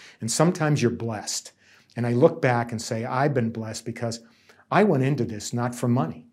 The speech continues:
Just to do the right thing to help take care of patients. So I, I'll be Don Quixote as,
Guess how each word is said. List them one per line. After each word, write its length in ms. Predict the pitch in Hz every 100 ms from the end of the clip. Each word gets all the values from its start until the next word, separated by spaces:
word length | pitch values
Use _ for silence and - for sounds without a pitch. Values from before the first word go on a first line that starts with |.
| _ _ _ _
Just 240 | - 131 -
to 80 | 123
do 180 | 131
the 100 | 127
right 260 | 120 123 123
thing 240 | 123 123
to 100 | 120
help 240 | 117 117 120
take 200 | 123 120
care 180 | 127 120
of 160 | -
patients. 580 | - 139 - 92 - - _ _ _ -
So 420 | - 131 131 - -
I, 120 | 147
I'll 160 | 151 139
be 140 | 135
Don 280 | 143 135 127
Quixote 560 | 123 123 120 107 101 - _ _
as, 160 | 110